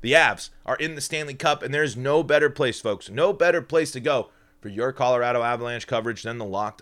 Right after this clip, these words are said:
On Avalanche podcast. They'll be taking you all through the Stanley Cup Finals, breaking down every single thing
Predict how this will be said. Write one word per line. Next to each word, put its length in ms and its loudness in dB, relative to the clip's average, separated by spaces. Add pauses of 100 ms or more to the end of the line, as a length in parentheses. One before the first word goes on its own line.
On 360 -6
Avalanche 520 -8
podcast. 500 -2
They'll 120 -4
be 100 -8
taking 300 -4
you 80 -10
all 300 2
through 160 -6
the 80 -6
Stanley 300 -6
Cup 200 -2
Finals, 300 -2
breaking 260 -2
down 180 -4 (140)
every 360 -2
single 380 -4
thing 380 -2